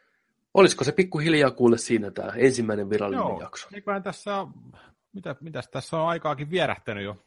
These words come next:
Speaker 2: muutama tovi, että tota,
Speaker 1: Ah, kyllä.
Speaker 2: onks tota, mitäs, mitäs meinaat, mitä meinaat nytten katsoa tai pelata tai tehdä?
Speaker 1: No mä ajattelin nyt jatkaa ton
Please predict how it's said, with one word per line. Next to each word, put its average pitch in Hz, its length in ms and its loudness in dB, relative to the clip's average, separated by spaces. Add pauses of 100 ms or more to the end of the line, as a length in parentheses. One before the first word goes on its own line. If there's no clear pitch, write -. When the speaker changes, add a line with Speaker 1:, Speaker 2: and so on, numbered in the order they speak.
(120)
Speaker 2:
muutama 123 460 -2
tovi, 101 420 -6
että 85 300 -10
tota, 92 220 -8
Speaker 1:
Ah, 127 340 -10
kyllä. 104 240 -16 (400)
Speaker 2:
onks 160 180 -4
tota, 160 340 2 (220)
mitäs, 156 420 -2
mitäs 160 340 -4
meinaat, 151 540 -6 (240)
mitä 156 180 -8
meinaat 139 420 -4
nytten 139 400 -4
katsoa 151 460 -4 (120)
tai 151 180 0 (100)
pelata 156 380 0 (160)
tai 156 200 0
tehdä? 131 360 -6 (180)
Speaker 1:
No 127 100 4
mä 160 80 0
ajattelin 165 240 0
nyt 123 100 -4
jatkaa 131 320 4
ton 107 240 -4